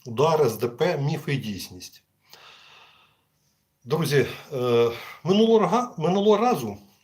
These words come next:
е, ми почали розмову про місцеве самоврядування.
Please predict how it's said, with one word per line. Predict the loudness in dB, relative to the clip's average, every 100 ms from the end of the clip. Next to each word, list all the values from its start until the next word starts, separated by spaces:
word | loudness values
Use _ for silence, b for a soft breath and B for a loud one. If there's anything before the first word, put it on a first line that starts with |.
| _ _ _ b b b b _
е, | -10 -2
ми | 2 2
почали | 2 -2 -2 2 2 2 0
розмову | 2 4 4 0 0 0
про | 2 2 2
місцеве | -4 0 2 2
самоврядування. | 0 -2 -2 -2 -4 -6 -10 -18